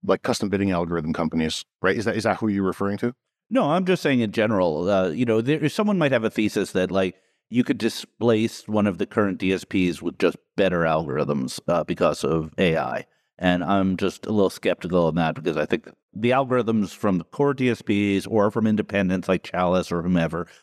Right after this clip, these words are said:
Speaker 2: they're already pretty optimized. I, I don't think
Speaker 1: Yeah.
Speaker 2: there's room for disruption here.
Speaker 1: Yeah, I agree. I don't think there's gonna be such a magnitude change, at least in bidding decisions,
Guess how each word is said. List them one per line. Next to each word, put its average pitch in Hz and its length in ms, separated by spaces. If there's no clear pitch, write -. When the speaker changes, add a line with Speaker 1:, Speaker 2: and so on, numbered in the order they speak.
Speaker 2:
they're 139 160
already 156 340
pretty 107 220
optimized. 76 680
I, 90 400
I - 20
don't 95 180
think - 160
Speaker 1:
Yeah. - 80
Speaker 2:
there's 85 220
room 92 340
for 87 240
disruption 82 540
here. - 180
Speaker 1:
Yeah, 95 300
I 107 100
agree. 95 360
I 104 80
don't 110 120
think 113 180
there's 101 180
gonna 98 200
be 92 260
such - 340
a 95 140
magnitude 95 600
change, 92 560
at 123 80
least 139 240
in 104 280
bidding 104 260
decisions, 92 680